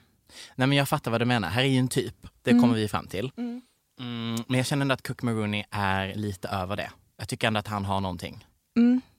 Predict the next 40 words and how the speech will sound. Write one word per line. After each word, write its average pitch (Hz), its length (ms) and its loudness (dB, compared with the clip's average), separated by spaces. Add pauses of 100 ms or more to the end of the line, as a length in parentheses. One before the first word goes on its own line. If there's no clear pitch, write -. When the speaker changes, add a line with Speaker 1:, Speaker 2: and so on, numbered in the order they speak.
Speaker 1:
Mm. 117 220 2
Speaker 2:
Det 208 120 2
är 269 100 4
kul. 294 220 2
Jag 247 160 2
tänkte 294 320 0
också 247 220 0
att 233 140 0
det 233 60 2
är 214 40 -2
konstigt - 360 2
att - 260 0 (100)
det 226 180 0
inte 233 360 4
finns 202 380 0
några 196 340 2 (480)
eller 214 120 2
fler 262 680 2
kändisar 202 960 2
som 196 220 0
är 190 40 4
ihop - 220 -6
med 185 140 -2
konstnärer. 254 720 2
Typ. 208 260 -4
Speaker 1:
Mm. - 120 2
Speaker 2:
Vart 240 460 6 (120)
är 202 380 0 (380)
vår 208 420 2
tids - 500 -2
Basquiat - 520 -2
och 190 60 0
Madonna? 190 520 4 (260)
Speaker 1:
Mm, 127 160 2 (160)
precis. - 500 -4
Speaker 2:
Jag, 233 420 4 (100)
det, 220 260 2 (100)
det 269 280 4
saknar - 320 -2
jag. - 160 -2